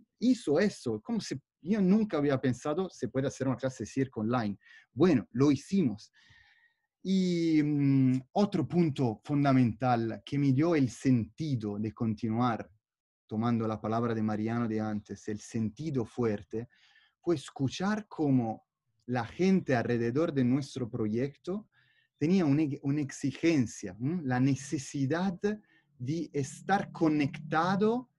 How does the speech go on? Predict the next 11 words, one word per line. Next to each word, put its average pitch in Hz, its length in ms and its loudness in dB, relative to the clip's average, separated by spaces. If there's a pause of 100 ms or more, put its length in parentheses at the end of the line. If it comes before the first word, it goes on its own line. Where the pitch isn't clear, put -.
(280)
con 165 320 4
el - 540 -2
proyecto 160 480 4
de 175 120 4
pertenencia, 135 720 0
con 117 140 -4
la 120 80 0
escuela 143 300 -2
de 127 120 2
circo, 156 520 0
con, 127 420 0